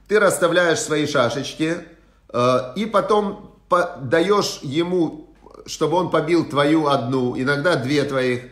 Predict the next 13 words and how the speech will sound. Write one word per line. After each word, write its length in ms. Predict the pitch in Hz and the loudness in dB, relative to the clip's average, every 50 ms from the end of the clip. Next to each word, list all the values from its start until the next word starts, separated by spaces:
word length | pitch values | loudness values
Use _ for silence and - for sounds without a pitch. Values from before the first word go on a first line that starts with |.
| - - - - | -20 -20 -12 -6
Он 160 | - 135 143 | -4 -2 0
думает: 340 | 147 175 165 151 135 123 127 | 0 2 2 0 0 -2 -2
«Ну 100 | 135 120 | -4 -4
классно, 460 | - 151 160 165 180 175 170 - 151 | 0 2 2 4 4 2 0 -2 -2
я 180 | 135 127 135 127 | 0 0 0 0
побил». 520 | - 127 120 117 123 117 107 98 95 - - - _ _ | 0 0 -2 0 -2 -2 -2 -4 -8 -12 -18 -20 _ _
А 120 | - - 151 | -4 -4 -2
ты 120 | - 247 | 0 0
потом 340 | 202 220 208 208 196 180 160 | 2 2 2 2 0 -2 -2
бьешь 520 | 156 175 196 202 196 175 - - - - - | 0 0 2 2 2 0 -2 -6 -10 -12 -12
две 340 | 127 - 139 170 202 196 180 | -10 -6 0 2 2 4 4
или 140 | 165 151 143 | 2 0 0
три. 580 | 139 - 139 127 107 92 - - - - _ | -2 -2 -2 -2 -2 -4 -6 -10 -18 -20 _